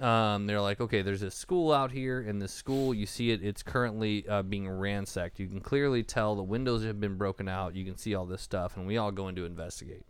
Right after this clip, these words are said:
right? Um, we get inside, and you can hear commotion. You go check out the commotion. Inside, basically an auditorium. Um, you see these dudes are all, you know, basically ransacking, appear to be looking for something, and you see one guy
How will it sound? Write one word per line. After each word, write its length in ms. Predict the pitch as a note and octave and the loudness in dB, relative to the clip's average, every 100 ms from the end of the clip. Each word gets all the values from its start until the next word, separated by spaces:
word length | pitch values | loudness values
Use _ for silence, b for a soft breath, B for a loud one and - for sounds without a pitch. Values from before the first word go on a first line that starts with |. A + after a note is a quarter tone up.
| - | -8
right? 300 | G2 F#2+ G2 - B B B - | -2 -2 -2 -8 B B B -8
Um, 320 | G#2+ G2 G2 | -4 -2 -2
we 100 | G2 | -2
get 140 | G2 F#2+ | 0 -2
inside, 560 | F#2+ - C#3+ C3+ C3+ C3 | -4 2 4 4 2 0
and 120 | G#2 G2 | -6 -6
you 80 | |
can 100 | F#2 | -4
hear 160 | F#2 F2+ | -6 -6
commotion. 540 | - A#2 C#3 - C3+ | -4 -2 0 0 -4
You 40 | F#2+ | -2
go 120 | F#2+ | -2
check 160 | G2+ F#2 | 0 -2
out 100 | E2+ | -2
the 60 | |
commotion. 560 | - G#2+ A2 G#2 A2 G2+ | -4 0 0 0 -2 -2
Inside, 500 | G#2+ G#2 G#2+ G2 F2+ | -2 -2 0 0 -2
basically 320 | F#2+ - F#2 | -4 -6 -6
an 80 | F2+ | -6
auditorium. 720 | F2 F#2 C#3 C#3+ C3+ B2 A#2+ B B B | -10 -8 -4 -2 0 -2 -4 B B B
Um, 360 | - F#2+ F2+ F2 | -4 -2 -2 -4
you 100 | F#2+ | -4
see 180 | - G2 | -4 -4
these 220 | F#2 F#2+ | -4 -6
dudes 340 | G2+ A2+ G#2+ | -4 -2 -2
are 120 | G2 F#2 | -4 -4
all, 220 | F2+ F#2+ - | -6 -10 -8
you 100 | A2+ | -6
know, 140 | F2+ | -4
basically 360 | F2 G2 - F#2 | -4 -6 -6 -6
ransacking, 680 | F#2+ A2+ A2 G#2+ G#2 G#2+ G2 | -2 -2 -2 -4 -4 -6 -6
appear 220 | - F#2 | -6 -6
to 40 | |
be 80 | F2 | -4
looking 380 | G2 C3 B2+ A#2 | 0 -2 -2 -6
for 100 | A#2 | -6
something, 380 | - A2 A2 G2 | -4 -4 -4 -4
and 80 | F#2 | -4
you 80 | |
see 240 | F#2 - G2 | -8 -6 -4
one 300 | F#2+ C#3 C#3 | -2 -2 2
guy 320 | A2+ G2+ G2 | 2 0 -4